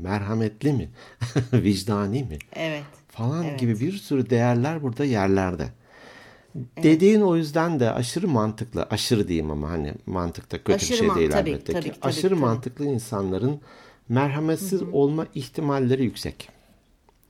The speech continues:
Speaker 2: Yüksek değil mi? Tamam.
Speaker 1: Böyle
Speaker 2: Ben
Speaker 1: sivri
Speaker 2: de
Speaker 1: cümleler,
Speaker 2: aynı
Speaker 1: e, kon-,
Speaker 2: seninle.
Speaker 1: e, kullanmamaya özen göstererek söyledim.
Speaker 2: E,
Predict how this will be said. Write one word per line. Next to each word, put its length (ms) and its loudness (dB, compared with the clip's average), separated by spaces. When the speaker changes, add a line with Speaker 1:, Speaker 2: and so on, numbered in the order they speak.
Speaker 2:
Yüksek 460 -8
değil 120 -6
mi? 160 -10
Tamam. 240 -10
Speaker 1:
Böyle 120 2
Speaker 2:
Ben 40 0
Speaker 1:
sivri 380 8
Speaker 2:
de 40 6
Speaker 1:
cümleler, 400 10
Speaker 2:
aynı 180 2
Speaker 1:
e, 220 0
kon-, 220 0
Speaker 2:
seninle. 280 0
Speaker 1:
e, 40 -2
kullanmamaya 680 2
özen 320 2
göstererek 500 -6
söyledim. 480 -4
Speaker 2:
E, 220 -6